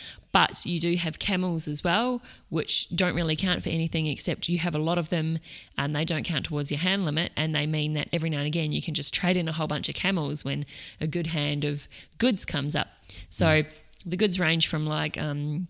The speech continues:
Speaker 1: jewels and gold and silver, which are worth lots of points, down to your silks and, um,
Speaker 2: General fabrics
Speaker 1: yeah,
Speaker 2: and other bits and
Speaker 1: yep.
Speaker 2: pieces.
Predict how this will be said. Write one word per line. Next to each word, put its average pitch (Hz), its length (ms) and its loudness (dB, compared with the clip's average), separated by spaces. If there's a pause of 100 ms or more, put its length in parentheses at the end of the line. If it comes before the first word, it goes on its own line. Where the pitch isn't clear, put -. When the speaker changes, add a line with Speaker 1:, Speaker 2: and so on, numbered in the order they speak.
(640)
Speaker 1:
jewels 180 580 6
and 156 160 0
gold 165 300 2
and 160 100 0
silver, 170 440 4
which 156 180 2
are 175 60 0
worth 156 320 0
lots - 280 4
of 165 120 -2
points, - 360 -2
down 151 280 -2
to 156 200 0 (440)
your 180 100 2
silks - 640 4
and, 147 600 0
um, 143 500 -2 (140)
Speaker 2:
General 104 260 2
fabrics 98 840 0
Speaker 1:
yeah, 175 300 4
Speaker 2:
and 151 100 2
other 147 120 2
bits - 240 0
and 165 140 -2
Speaker 1:
yep. 147 260 2
Speaker 2:
pieces. - 300 -2